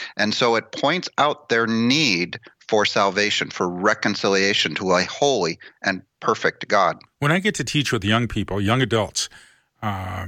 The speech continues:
Speaker 2: both Christian and non-Christian, I, I have kind of dropped the word sin in the very beginning because everybody kind of dismisses that word. But I'll say to them, "Okay,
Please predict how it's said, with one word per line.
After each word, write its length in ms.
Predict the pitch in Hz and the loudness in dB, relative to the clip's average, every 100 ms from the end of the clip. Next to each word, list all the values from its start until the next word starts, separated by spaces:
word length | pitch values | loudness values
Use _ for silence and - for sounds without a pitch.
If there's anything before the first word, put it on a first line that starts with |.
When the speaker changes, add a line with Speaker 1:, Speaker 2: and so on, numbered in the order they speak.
| 107 | -10
Speaker 2:
both 320 | 175 131 123 | 0 0 2
Christian 320 | 160 - 147 | 0 0 0
and 100 | 131 | 2
non-Christian, 580 | 123 123 - 113 - 85 - | 2 2 0 -4 -4 -8 -2
I, 220 | 120 98 - _ _ - | -2 -2 -8 _ _ -2
I 120 | 156 | 2
have 280 | 127 113 110 | 2 0 -2
kind 260 | - 233 262 | 0 2 2
of 220 | 349 - | 0 -2
dropped 400 | 127 143 165 170 | 2 4 4 2
the 80 | 156 | 0
word 320 | 131 127 - - | 2 0 0 -2
sin 540 | - 147 110 85 101 - _ - | 2 2 2 -2 -6 -8 _ -6
in 80 | 135 | 0
the 80 | 135 | 2
very 180 | 127 117 | 4 2
beginning 460 | 110 113 113 92 _ _ _ _ _ _ - | 2 2 2 0 _ _ _ _ _ _ -6
because 300 | 127 131 117 | 0 2 2
everybody 240 | 147 160 160 | 2 2 0
kind 220 | 135 120 | 2 0
of 80 | 101 | 0
dismisses 520 | 107 135 127 135 101 | 0 2 2 2 2
that 140 | 104 113 | 2 2
word. 360 | 120 101 - - - - - | 2 0 -4 -18 -18 -14 0
But 100 | 131 | 2
I'll 120 | 135 | 4
say 200 | - 180 | 2 0
to 80 | 202 | 0
them, 300 | 135 107 110 - _ _ _ _ _ 208 | 0 0 -2 -6 _ _ _ _ _ 0
"Okay, 380 | 208 156 127 | 2 2 0